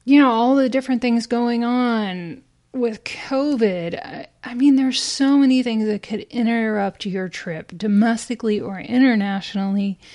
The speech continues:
And I do partner with some amazing, um, travel insurance providers. I was able to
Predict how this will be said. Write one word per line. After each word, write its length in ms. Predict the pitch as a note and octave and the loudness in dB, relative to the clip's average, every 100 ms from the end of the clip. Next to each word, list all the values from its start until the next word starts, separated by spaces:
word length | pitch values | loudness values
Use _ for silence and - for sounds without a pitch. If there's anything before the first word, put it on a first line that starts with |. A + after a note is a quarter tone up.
| - - _ | -20 -20 _
And 520 | A#3 A3 G#3 G#3 G3+ - | -2 0 0 0 -2 -4
I 80 | - G3+ | -8 -6
do 200 | A#3 A#3+ | -2 -2
partner 560 | - A#3 G3+ G#3 G3+ G3 | -2 -4 -2 -4 -4 -4
with 200 | G#3 - | -4 -4
some 180 | A3+ | -2
amazing, 840 | A#3+ A3+ B3 B3 B3 A3 A3+ A3+ A3+ - | 2 4 4 2 0 0 -2 -2 -4 -8
um, 480 | - G#3 G3 F#3+ G3 - - | -8 -6 -4 -4 -6 -10 -14
travel 520 | - - G#3 A#3 B3 | -10 -4 -2 0 0
insurance 480 | A3+ G#3+ A3+ G#3 G#3 | 0 -2 -4 -4 -6
providers. 800 | - G3 F#3 F3+ F3 F3 F3+ - _ - - - - - | -10 -8 -8 -8 -8 -8 -10 -14 _ -20 -20 -20 -12 -2
I 100 | B3+ | 0
was 220 | C#4+ B3 | 2 2
able 520 | A#3 A3+ A3 A3+ - _ _ | 2 2 0 -2 -4 _ _
to 580 | - - A3+ G#3+ G#3 G#3 | -4 2 2 4 2 0